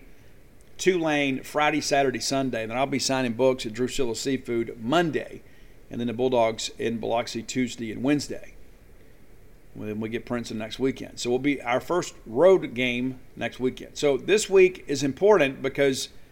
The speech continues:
you know, it's the next weekend, but also, too, you gotta get this lineup settled. We only got a, you know, couple weeks to kinda get this stuff done. Next thing you know, we're gonna be going to Georgia. All right, so I mentioned on the show Wednesday, Northern Kentucky, the Norse,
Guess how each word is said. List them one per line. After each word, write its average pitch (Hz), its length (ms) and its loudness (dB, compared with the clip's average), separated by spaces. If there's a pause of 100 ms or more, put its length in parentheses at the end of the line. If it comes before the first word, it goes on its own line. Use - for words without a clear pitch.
(540)
you 139 60 0
know, 147 40 4
it's 147 140 0
the 147 100 2
next 156 300 2
weekend, 131 480 2
but 135 80 4
also, 139 320 2
too, 127 480 2 (680)
you 123 100 -4
gotta 175 260 4
get 165 220 -2
this 151 160 -4
lineup 143 360 0
settled. 117 380 0
We 127 100 4
only 185 200 2
got - 160 2
a, - 60 -6 (260)
you 170 100 -6
know, 151 40 -4
couple 151 340 0
weeks 175 300 0
to - 80 -10
kinda 143 200 -2
get 135 180 -6
this 139 120 -4
stuff - 260 -4
done. 160 220 -2
Next 139 200 -4
thing 139 140 -2
you 131 60 0
know, 156 100 0
we're 143 100 2
gonna 131 120 0
be 123 60 0
going 135 220 2
to 113 60 -2
Georgia. 123 440 2 (680)
All 139 80 0
right, 131 180 0
so 170 200 6
I 147 100 4
mentioned 202 420 2
on 165 80 2
the 160 80 0
show 160 260 4
Wednesday, 120 680 2 (1300)
Northern 180 360 6
Kentucky, 151 520 4
the 131 140 0
Norse, 147 580 4